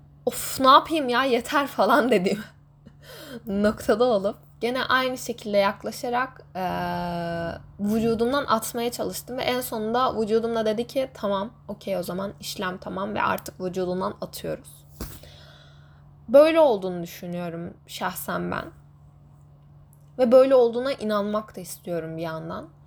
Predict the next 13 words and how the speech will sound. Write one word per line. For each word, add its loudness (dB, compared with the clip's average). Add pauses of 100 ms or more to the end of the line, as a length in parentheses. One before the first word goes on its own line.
(380)
Çünkü 0 (200)
ben 2 (100)
işte -4
dediğim 2
gibi -2
ben -2
kaç -4
aydır 0
bu -6
duygunun -2
içerisindeyim -4
emin -2
değilim. 2